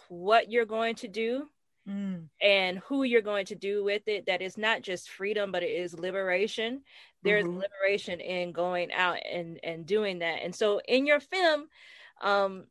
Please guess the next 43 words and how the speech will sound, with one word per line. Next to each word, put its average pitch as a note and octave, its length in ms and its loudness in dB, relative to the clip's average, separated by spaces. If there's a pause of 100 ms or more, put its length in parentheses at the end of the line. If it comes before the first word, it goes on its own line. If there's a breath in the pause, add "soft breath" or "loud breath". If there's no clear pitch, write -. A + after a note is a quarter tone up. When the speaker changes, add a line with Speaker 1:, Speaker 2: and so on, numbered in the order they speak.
Speaker 1:
Abundance, F3+ 680 -2
that, F3+ 220 2
that F3+ 140 6
you G#3+ 100 0
have G3 200 0
brought F#3+ 260 4
to - 220 -4
us, F3 240 0
you B3+ 200 2
have A#3+ 260 6
it C4+ 140 6
split B3 320 6
into G3 260 -4
three G3 300 0
sections, - 760 -6
right? F3+ 280 2
And F3 160 -4
Speaker 3:
Yes. - 200 -10
Speaker 1:
so F3+ 220 2 (300 loud breath)
you're A3+ 100 10
talking G#3+ 320 4
about F#3 240 2
being F#3 240 -2
fat, G#3+ 440 6 (340)
your F#3 280 -2
anger, G3 460 4 (100)
and F3 320 -2
being E3+ 280 -2
queer. E3 560 -2 (320 loud breath)
How D4+ 260 8
did F#4+ 180 8
you E4 120 2
come C4+ 240 2
to B3+ 120 -4
that A3 160 6
realization G3 600 2
that F3 140 0
you G#3 120 -4
wanted F#3 280 -4
to F#3 100 -10
make F3+ 240 -2
a D#3+ 40 0
short G3 520 2